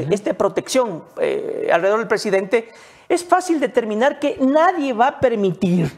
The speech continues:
Speaker 2: en la población ecuatoriana que una organización política, social o como se llame,
Speaker 1: Lo
Speaker 2: o la
Speaker 1: boicotee.
Speaker 2: conalle, paralice el país. La gente eso no va a admitir, eso no va
Speaker 1: ¿Tú
Speaker 2: a
Speaker 1: crees que
Speaker 2: aceptar, no es
Speaker 1: Leonidas
Speaker 2: nuevo.
Speaker 1: Giza se acaba de quedar sin piso?
Speaker 2: Sí, totalmente. Porque además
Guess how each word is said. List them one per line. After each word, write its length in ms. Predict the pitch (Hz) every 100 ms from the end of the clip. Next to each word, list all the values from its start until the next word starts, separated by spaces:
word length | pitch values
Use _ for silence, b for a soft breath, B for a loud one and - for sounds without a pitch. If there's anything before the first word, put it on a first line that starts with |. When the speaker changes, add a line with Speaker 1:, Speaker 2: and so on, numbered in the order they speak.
| -
Speaker 2:
en 220 | - 180 180
la 160 | -
población 520 | 233 233 - - 202
ecuatoriana 680 | 202 190 180 175 151 156 180 B B B -
que 80 |
una 220 | 285 403 359
organización 640 | 302 247 226 208 240 240
política, 640 | 214 175 180 - - - -
social 680 | - 214 214 214 226 220 -
o 80 | 185
como 180 | 196
se 140 | 190 190
llame, 320 | 180 220 240
Speaker 1:
Lo 60 | 240
Speaker 2:
o 160 | 170
la 100 | 214
Speaker 1:
boicotee. 80 | 220
Speaker 2:
conalle, 500 | 208 233 370 480 - B B -
paralice 420 | 262 233 240 262
el 80 | 226
país. 380 | 185 165 151 - B B
La 80 | 427
gente 240 | 403 311
eso 180 | 302 226
no 140 | 202
va 80 | 214
a 20 |
admitir, 540 | 240 226 165 - 202 151
eso 240 | 175 208
no 100 | 175
va 180 | 180 202 B B
Speaker 1:
¿Tú 80 | 165
Speaker 2:
a 60 | 190
Speaker 1:
crees 240 | 190 180
que 80 | 196
Speaker 2:
aceptar, 80 | 131
no 60 |
es 240 | 131 185 170
Speaker 1:
Leonidas 60 |
Speaker 2:
nuevo. 120 | 170 180
Speaker 1:
Giza 100 | 180
se 80 | 147
acaba 220 | 131 139
de 60 | 131
quedar 160 | 127
sin 180 | 123 123
piso? 260 | 101 90 80 -
Speaker 2:
Sí, 280 | - 220 - - _ _ _
totalmente. 600 | 220 190 214 190 151 - -
Porque 280 | 269 - 294
además 440 | 302 302 392 -